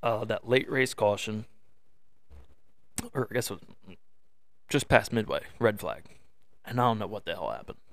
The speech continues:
But whatever was, whatever happened to our tires, we could not get any grip. That car was trash. Like, we went, you saw it. We went a lap down,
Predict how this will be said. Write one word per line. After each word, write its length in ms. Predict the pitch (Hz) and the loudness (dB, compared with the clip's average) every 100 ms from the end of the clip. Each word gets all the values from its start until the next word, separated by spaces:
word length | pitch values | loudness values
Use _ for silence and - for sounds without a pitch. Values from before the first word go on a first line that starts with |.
| - - - | -18 -10 -2
But 160 | 95 | 2
whatever 400 | 107 120 120 113 - | 4 6 4 2 -2
was, 200 | 127 117 - - - | -4 -4 -12 -18 0
whatever 400 | 131 131 120 123 | 4 6 8 10
happened 280 | 127 127 123 | 8 8 6
to 40 | |
our 120 | 120 | 6
tires, 480 | 120 120 123 123 - - - - - - - | 8 6 6 4 -2 -14 -16 -16 -18 -16 -2
we 160 | 123 120 | 2 4
could 120 | 110 | 2
not 200 | 107 113 | 2 2
get 140 | 117 | 0
any 160 | 120 131 | 0 2
grip. 260 | 123 123 - - - - - - - | 6 6 6 -2 -16 -16 -16 -16 -8
That 140 | 120 117 | -4 4
car 180 | 113 90 | 4 4
was 200 | - - | 0 -8
trash. 520 | - 101 98 - - - - - | -6 -4 -4 -4 -8 -10 -10 -8
Like, 180 | 107 | -2
we 60 | 120 | 2
went, 180 | 123 104 - | 2 0 -6
you 120 | - 127 | -4 0
saw 260 | 98 67 | 2 0
it. 60 | - - | -2 -2
We 80 | |
went 180 | 127 131 - - - | 0 0 -2 -6 -2
a 80 | |
lap 220 | 110 110 98 | 2 2 2
down, 260 | 87 64 | -2 -4